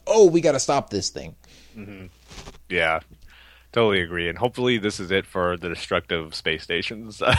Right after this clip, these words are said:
Speaker 2: for the
Speaker 1: Yeah.
Speaker 2: next two movies, 'cause they have three of them now. They, none of them worked. Well, they did work, but they ended up getting destroyed in the end. So <laughs> let that be a lesson for the First Order, or whatever Snoke comes up <laughs> with next in episodes eight and nine.
Speaker 1: Yeah,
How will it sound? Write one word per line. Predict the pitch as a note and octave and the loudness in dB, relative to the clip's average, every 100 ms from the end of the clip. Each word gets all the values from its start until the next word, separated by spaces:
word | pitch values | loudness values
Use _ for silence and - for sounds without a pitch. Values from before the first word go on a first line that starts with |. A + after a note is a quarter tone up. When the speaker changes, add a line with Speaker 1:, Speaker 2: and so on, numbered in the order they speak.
| E3 | 2
Speaker 2:
for | C3+ | 4
the | A#2+ | 4
Speaker 1:
Yeah. | F2+ | 4
Speaker 2:
next | - F#2 | 0 -4
two | A2 | -6
movies, | F#2 F2+ F2+ F#2 | -4 -6 -6 -6
'cause | G2 E2+ F#2 | -8 -8 -2
they | G#2+ C#3 | 4 4
have | C3 | 4
three | C3 C3+ | 0 0
of | B2 | 0
them | A#2+ | -2
now. | A#2+ A#2 A2 | -2 -2 -4
They, | F2+ E2+ D#2+ - - | -4 -4 -4 -8 -2
none | A#2 | 0
of | C3 | 2
them | A#2+ | 0
worked. | G#2 G2+ G#2+ - - - - - - | 0 -2 -2 -10 -20 -20 -20 -20 -4
Well, | G2 F#2+ F#2 F#2 - - - - | 0 0 -2 -8 -18 -20 -20 0
they | B2 | 2
did | C3+ C#3 | 4 2
work, | A#2 A2+ G#2+ | 4 2 2
but | G2+ | 0
they | G#2 | 0
ended | G#2+ G#2 | 2 -2
up | G2+ | 0
getting | G#2+ G2 | -2 -2
destroyed | F#2+ - A2 G2 | -8 -6 -2 -2
in | F#2 | -2
the | F2+ E2+ | -6 -6
end. | D#2+ F2+ | -8 -10
So | - D2+ - - C3+ C3+ G#2+ G2 - | -6 0 0 0 -4 -4 -4 -10 -16
<laughs> | _ | _
let | C3 B2+ | -2 0
that | A#2 | 0
be | A2+ | -2
a | G2 | -4
lesson | G2 - F#2 | -6 -8 -10
for | F2+ E2+ | -8 -8
the | |
First | E2 F2 E2 E2 | -8 -10 -10 -10
Order, | D#2+ D#2+ | -10 -12
or | E2+ | -12
whatever | F2+ F#2 F2+ F2 E2 | -4 -2 -2 -4 -10
Snoke | - - G2+ F2 - | -12 -10 -4 -4 -2
comes | G2+ F2 | -4 -2
up | F2+ F2 | -4 -2
<laughs> | G#2+ | -2
with | A2 | -2
next | F2 F2 D2+ - | -2 -4 -4 -8
in | E2 | -10
episodes | E2+ E2+ F2 D#2+ | -10 -8 -8 -4
eight | - | -6
and | - | -6
nine. | E2+ D#2+ D#2+ D3+ _ - - | -12 -10 -12 -16 _ -20 -4
Speaker 1:
Yeah, | - - F2 | -2 -2 -4